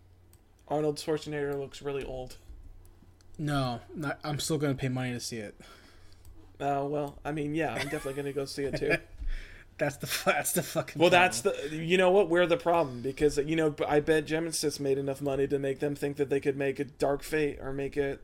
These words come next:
Speaker 1: at least made the, at least made enough for them to be like, "Oh, if we could make a good one, we could make a fuck ton of money."
Speaker 2: Y-, exactly, exactly. Well,
Speaker 1: Yeah.
Speaker 2: guys,
Speaker 1: Mm.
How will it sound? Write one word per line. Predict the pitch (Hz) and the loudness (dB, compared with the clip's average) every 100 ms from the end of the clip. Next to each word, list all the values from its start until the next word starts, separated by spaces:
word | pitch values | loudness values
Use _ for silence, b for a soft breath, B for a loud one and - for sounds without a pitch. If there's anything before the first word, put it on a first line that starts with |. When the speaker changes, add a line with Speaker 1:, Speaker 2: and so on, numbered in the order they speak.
| - - | -16 -6
Speaker 1:
at | - 175 | 2 2
least | 214 247 208 | 4 0 4
made | 208 180 | 4 4
the, | 180 180 160 | 4 4 2
at | 180 | 0
least | 240 254 | -2 0
made | 208 202 | 2 2
enough | 185 175 175 - - b b b | 2 2 0 -4 -18 b b b
for | 175 | 2
them | 185 | 2
to | 185 | 4
be | 175 175 | 4 4
like, | 170 170 - | 4 2 0
"Oh, | 147 143 | -2 0
if | 139 | -2
we | 147 | -2
could | 147 | -2
make | 143 | -2
a | 143 | -2
good | 143 165 | 2 2
one, | 143 139 | 2 -2
we | 139 | -2
could | 147 139 | -4 -4
make | 139 | -2
a | 143 | -2
fuck | - - - - 226 226 | -4 -12 -20 -2 0 0
ton | - 139 | -8 -10
of | 127 | -10
money." | 123 120 143 - b b b b b 330 196 196 190 | -14 -14 -16 -20 b b b b b -20 -18 -18 -14
Speaker 2:
Y-, | 156 139 151 120 143 - - | -8 -8 -10 -16 -20 -20 -12
exactly, | 143 123 120 110 - 110 107 - | -8 -6 -6 -8 -10 -12 -12 -14
exactly. | 117 104 - - - - - - | -16 -16 -16 -18 -20 -20 -20 -16
Well, | 127 123 120 | -6 -4 -4
Speaker 1:
Yeah. | - - B B B B - | -8 -16 B B B B -4
Speaker 2:
guys, | 151 147 147 139 - | 0 2 0 -2 -4
Speaker 1:
Mm. | 139 135 | -6 -8